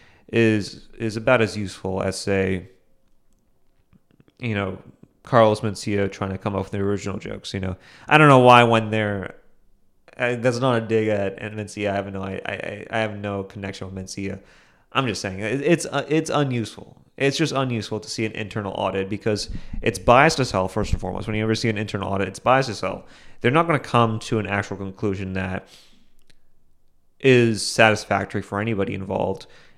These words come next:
And internal audits are just not that effective. They're just not effective. In fact, it's propaganda.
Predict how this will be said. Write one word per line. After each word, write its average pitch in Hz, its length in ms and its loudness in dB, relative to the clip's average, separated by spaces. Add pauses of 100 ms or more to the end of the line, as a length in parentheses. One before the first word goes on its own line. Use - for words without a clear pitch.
And 107 640 0 (760)
internal 139 340 2
audits 131 320 2
are 117 100 2
just 120 340 -2
not 113 340 0
that 113 120 2
effective. - 460 -6
They're 104 140 -2
just 113 160 -4
not 107 260 0
effective. 104 480 -6
In 110 240 -4
fact, 120 260 0
it's 104 140 -6
propaganda. 101 720 -6